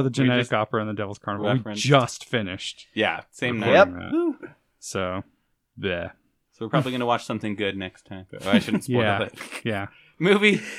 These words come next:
Speaker 2: something we'll enjoy.
Speaker 1: We, we have a third request, but I don't know if we'll put it off or not, 'cause it's like a, uh, it's like a sorter request, but it, it's complicated. Anyway,
Speaker 3: Hmm.
Speaker 1: so I might put that in February, 'cause
Speaker 2: Okay.
Speaker 1: I'm
Speaker 3: Alright.
Speaker 1: planning on doing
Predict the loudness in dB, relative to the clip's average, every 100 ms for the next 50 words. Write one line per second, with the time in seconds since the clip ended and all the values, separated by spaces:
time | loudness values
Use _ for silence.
0 | -12 -6 -4 0 2 2 2 -2 -2 -2
1 | -2 2 6 6 6 6 4 2 4 4
2 | 4 0 2 2 2 2 2 4 2 -2
3 | -2 -4 0 0 0 -2 0 0 0 0
4 | -4 -6 -4 -4 -2 -4 -4 -6 -4 -4
5 | -6 -6 -6 -6 -6 -2 -2 -2 -4 -6
6 | -4 -4 -4 -8 -6 -6 -6 _ _ _
7 | _ -8 -8 -6 -8 -6 -6 -4 -4 -6
8 | -10 _ _ _ 2 6 6 6 4 0
9 | 2 6 8 6 4 0 2 2 0 -4
10 | -4 -4 -2 0 2 2 0 _ _ _
11 | -10 -4 2 4 4 2 0 0 -2 -2
12 | -4 -4 -8